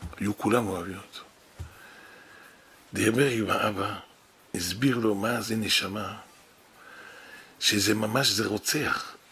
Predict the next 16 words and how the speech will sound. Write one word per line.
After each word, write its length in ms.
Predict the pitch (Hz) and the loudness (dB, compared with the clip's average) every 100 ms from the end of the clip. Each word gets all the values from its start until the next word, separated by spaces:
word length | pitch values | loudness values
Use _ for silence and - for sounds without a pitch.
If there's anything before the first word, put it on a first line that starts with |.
| - - | -14 -4
ואמר 760 | 98 104 98 - - 107 120 | 0 2 0 -4 -4 -2 0
לו, 220 | 131 107 - - - | 2 0 -2 -12 -4
"אתה 100 | - | -2
לוקח 420 | 107 - 139 - - | 0 2 0 0 -4
תינוק, 440 | - 98 95 - - - - - - - - | -2 -2 -4 -10 -18 -18 -20 -18 -16 -18 -4
אתה 80 | 104 | 0
רוצח 580 | 104 101 - 151 127 - | 0 0 0 2 2 -2
אותו. 220 | 92 - - - - - - - - | -6 -10 -14 -20 -20 -20 -20 -18 -12
זה 140 | - 107 | 0 4
שעשה 400 | - 117 - 123 | 6 4 2 0
פרעה, 400 | - 117 104 156 - - - - - - - - | -2 -4 -4 -8 -12 -20 -20 -20 -20 -20 -14 -4
שהיה 260 | 90 104 | 2 2
רוצה 300 | 117 101 - | 2 2 2
לרצוח 540 | 127 - - 135 123 - | 2 -2 0 2 2 0
את 100 | 113 | 0
הילדים." 480 | 104 110 143 156 | 0 0 -2 -2